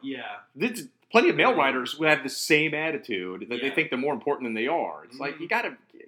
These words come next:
Speaker 2: believe me, this is not just to her. This is male and female writers. A lot of them have this kind of attitude. It just gets old after a while. It's like, you're
Speaker 1: Yeah.
Speaker 2: not that important.
Speaker 1: I've seen,
Speaker 2: Relax.
Speaker 1: I've seen a lot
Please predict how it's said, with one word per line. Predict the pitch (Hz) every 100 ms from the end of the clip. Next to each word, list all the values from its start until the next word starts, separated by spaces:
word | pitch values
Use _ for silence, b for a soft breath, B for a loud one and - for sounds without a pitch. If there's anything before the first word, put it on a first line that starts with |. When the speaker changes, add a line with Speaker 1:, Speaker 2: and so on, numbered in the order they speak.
| _ _ _ 113 -
Speaker 2:
believe | 156 208 170
me, | 104 -
this | 139
is | 240
not | 175 170 151 - 113
just | 147 -
to | 180
her. | 160 120 87
This | 135
is | 117 - _ _ -
male | 123 147 147 139 -
and | 127 160
female | 156 120 107
writers. | 101 101 - -
A | 110
lot | 127 120
of |
them | 101
have | 101 101
this | 110
kind | 98
of | 92
attitude. | 104 104
It | 104
just | 107
gets | 226 -
old | 131 120
after | 87 -
a | 90
while. | 90 87
It's | -
like, | 104 - B 127 123
you're | 113
Speaker 1:
Yeah. | 156
Speaker 2:
not | 196 147
that | 143
important. | 113 127 110 76 -
Speaker 1:
I've | 127 -
seen, | -
Speaker 2:
Relax. | - 139 95 64 - -
Speaker 1:
I've |
seen | - 165
a | 135
lot | 117 110 110